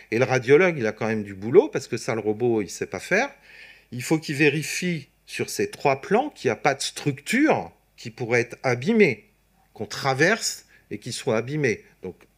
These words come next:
heureusement, il nous reste un peu de travail. Et puis, on va traiter, on va placer l'aiguille. Et là aussi, vous voyez, il y a encore une main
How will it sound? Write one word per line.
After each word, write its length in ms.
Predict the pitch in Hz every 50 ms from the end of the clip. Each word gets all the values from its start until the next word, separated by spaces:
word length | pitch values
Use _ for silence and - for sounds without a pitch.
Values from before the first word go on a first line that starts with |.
| _ _ -
heureusement, 460 | 92 82 104 104 - 139 190 202 202
il 80 | 180
nous 100 | 143 135
reste 240 | 135 156 151 - -
un 80 | 147 127
peu 140 | 127 143 135
de 40 |
travail. 440 | - - - 120 107 107 98 - - - _ _ _ _ _ _ _ _ - - - - - - - - - - - - _ _ _ _ _ _
Et 100 | - 95
puis, 500 | 85 - - - 165 185 226 294 320 - _ _ _ _ _ _ _ _ _ _ _ _ _ _ _ _ _ _ _ _ _ _ _ _ _ _ _ _ _ _
on 80 | 117 110
va 180 | 104 110 104
traiter, 560 | - - - 113 - - - 104 104 196 - -
on 40 | 117
va 160 | 110 110 98
placer 560 | - - - 131 151 135 135 - - 147 131
l'aiguille. 540 | 120 110 98 82 85 90 101 147 277 285 190 104 - _ _ _ _ _ _ _ _ _ _ _ _ _ _ _ _ _ _ _ _ _ _
Et 280 | 104 104 104 95 - - 104
là 220 | 101 110 117 113
aussi, 520 | 107 98 - - - - 160 196 240 262
vous 760 | 254 _ _ _ _ _ _ _ _ _ _ _ _ _ _
voyez, 200 | 92 95 113 139
il 60 | 151
y 40 | 127
a 40 | 101
encore 320 | 101 - - 143 110 123
une 180 | 123 117 117 120
main 320 | 120 123 123 147 220 -